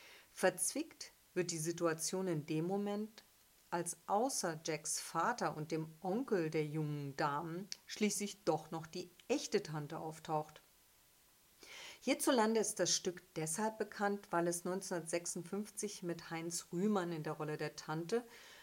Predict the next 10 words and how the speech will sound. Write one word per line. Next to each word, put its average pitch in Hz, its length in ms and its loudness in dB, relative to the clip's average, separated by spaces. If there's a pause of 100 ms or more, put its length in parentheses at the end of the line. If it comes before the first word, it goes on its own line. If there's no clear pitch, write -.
und 240 440 0
neunzehnhundertdreiundsechzig 170 1600 0
ein 175 200 -2
weiteres 160 480 -4
Mal 160 200 2
mit 160 300 -4
Peter 165 400 0
Alexander 165 580 2
verfilmt 165 560 -4
wurde. 156 320 -4